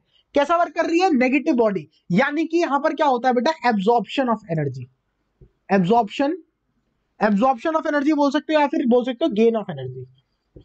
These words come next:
gain of energy। ठीक है बेटा, क्या बोल सकते हो? Gain of energy भी बोल सकते हो, कोई दिक्कत परेशानी वाली बात नहीं है। ठीक है, तो वर्क क्या होता है? Transfer of energy F dot S vector से represent किया जाता है, ठीक है बेटा।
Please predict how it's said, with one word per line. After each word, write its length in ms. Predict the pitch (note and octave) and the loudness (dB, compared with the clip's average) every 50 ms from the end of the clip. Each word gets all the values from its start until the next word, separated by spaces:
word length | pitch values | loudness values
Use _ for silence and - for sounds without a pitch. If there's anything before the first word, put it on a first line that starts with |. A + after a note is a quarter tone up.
| _ _ _ _ _ _ - D3+ D3+ C#3+ C3 | _ _ _ _ _ _ -6 -4 -2 0 2
gain 340 | D#3+ G3+ G#3 G#3+ B3 C#4+ D#4 D#4 - _ _ _ _ _ _ _ _ _ | 4 4 4 2 0 -4 -6 -8 -12 _ _ _ _ _ _ _ _ _
of 280 | - F#3+ G#3 A#3+ C#4 D4+ - _ _ _ _ _ _ _ _ - | 0 2 2 2 0 -4 -8 _ _ _ _ _ _ _ _ -8
energy। 400 | F3+ E3 D3+ C3+ B2+ A#2 B2 A#2 - _ _ _ _ _ _ _ _ _ _ _ _ _ _ _ _ _ _ _ _ _ _ _ _ - | -4 -4 -4 -4 -4 -6 -10 -12 -14 _ _ _ _ _ _ _ _ _ _ _ _ _ _ _ _ _ _ _ _ _ _ _ _ -2
ठीक 100 | B3+ C4+ | 0 0
है 60 | C#4 | 2
बेटा, 220 | C#4 C4+ A3 D#3+ - _ - - _ | 2 0 0 -2 -6 _ -20 -10 _
क्या 120 | - C4 C#4 | -2 -2 -2
बोल 160 | C#4 D4+ D#4 | -2 -4 -6
सकते 240 | D4+ D#4+ D#4+ - E4 | -6 -6 -2 2 2
हो? 200 | E4+ G4+ A4 - _ _ _ - C#3 | 2 2 0 -6 _ _ _ -6 -2
Gain 280 | D#3 A3+ C4+ D4+ D4 | 2 2 2 2 4
of 160 | D#4 E4 - - _ _ _ _ - | 2 2 2 0 _ _ _ _ -4
energy 340 | A#3+ B3+ C4 B3 A#3 G3 A3 | 0 0 2 2 2 0 0
भी 100 | G#3+ G#3 | 0 0
बोल 160 | F3+ E3 D#3 | 0 -2 -4
सकते 220 | C3+ D3+ C#3 - G#3 | -4 -6 -4 -2 -2
हो, 40 | G#3 | 0
कोई 120 | C#4+ C#4+ | 0 0
दिक्कत 240 | - D4 - D4+ C#4+ | 0 0 0 0 -2
परेशानी 340 | C4 C#4 B3 A#3+ B3+ A#3 A3+ | -2 -2 -2 0 0 2 2
वाली 180 | A3+ A3 G#3+ | 2 2 2
बात 240 | G3 F3+ D#3 - - | 2 0 -2 -4 -8
नहीं 100 | C#3 C3 | -18 -20
है। 240 | C3 - _ _ _ _ _ | -20 -20 _ _ _ _ _
ठीक 100 | - D#4+ | -2 0
है, 100 | C4 - - - - - - | 0 -2 -6 -10 -20 -6 -2
तो 80 | - G4 | -2 0
वर्क 280 | D#4+ B3+ D4+ D#4+ D#4 D#4+ | 2 2 0 0 0 -2
क्या 160 | D4+ F4+ F4 | -2 0 2
होता 180 | E4+ E4+ F4 | 2 4 2
है? 60 | F4 F4 | 2 0
Transfer 380 | D#4+ D4+ D4+ D4+ D4 - D#4+ | 0 -2 -4 -2 0 2 2
of 140 | D#4+ D#4+ D#4+ | 2 2 0
energy 280 | D#4 D4+ D4 C#4+ C#4+ E4 E4 C#4+ | -2 -4 -2 -2 -2 0 0 0
F 160 | C#4 C#4 - C4 | -2 0 2 2
dot 160 | D4 D4+ D4+ - - | 2 2 2 2 0
S 160 | C4 C4 C4 | -2 0 0
vector 300 | D4 C4+ C4 - C#4 C#4 | -2 -4 -4 -4 -6 -2
से 100 | - D4 | -2 0
represent 420 | B3+ B3 A3 A#3+ A#3+ B3 C4 C4 C4 | 0 0 0 0 0 0 0 0 0
किया 160 | B3+ C4+ C4 | 2 4 4
जाता 220 | C4 C4 B3 B3+ | 4 2 2 0
है, 60 | C#4 D#4+ - - - _ _ _ | -2 -4 -6 -12 -20 _ _ _
ठीक 100 | - C#4+ | 0 2
है 60 | C#4 C#4 | 2 2
बेटा। 200 | C#4 B3+ A#3 | 2 0 -2